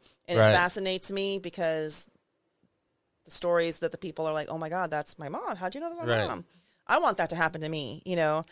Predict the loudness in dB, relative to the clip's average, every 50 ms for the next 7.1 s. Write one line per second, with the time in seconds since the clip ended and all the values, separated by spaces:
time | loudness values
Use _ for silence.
0 | -14 -20 -18 -2 2 2 2 4 4 2 0 2 2 2 2 2 2 0 0 0
1 | 0 -2 0 -2 -2 -2 -2 -4 -4 -4 -2 -2 -2 -2 -2 -2 -2 -2 -2 -2
2 | -4 -6 -8 -10 -10 -4 -2 0 0 0 0 -2 -2 -2 -2 -2 -4 -4 -4 -6
3 | -6 -6 -6 -4 -4 -4 -4 -4 -4 -2 -2 -2 -2 -4 -6 -10 -10 -10 -10 -10
4 | -10 -12 -12 -10 -10 -10 -10 -10 -12 -16 -14 -12 -10 -8 -8 -8 -10 -10 -12 -12
5 | -10 -12 -12 -14 -16 -20 -20 -20 -20 -20 _ _ _ _ _ _ _ _ _ _
6 | _ _ -10 -8 -6 -6 -6 -6 -6 -6 -6 -8 -8 -10 -12 -12 -12 -10 -10 -10
7 | -10